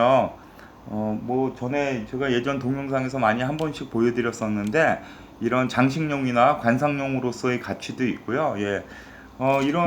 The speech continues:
벤치나 이런 거 아무리 멋있는 진열대에다가 장식한다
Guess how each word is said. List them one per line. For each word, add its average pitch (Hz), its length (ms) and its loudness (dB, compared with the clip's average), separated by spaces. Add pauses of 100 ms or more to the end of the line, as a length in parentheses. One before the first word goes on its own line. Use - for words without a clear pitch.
(220)
벤치나 151 680 4 (720)
이런 156 260 2
거 143 240 6
아무리 160 380 6
멋있는 139 720 2
진열대에다가 139 800 2
장식한다 127 640 0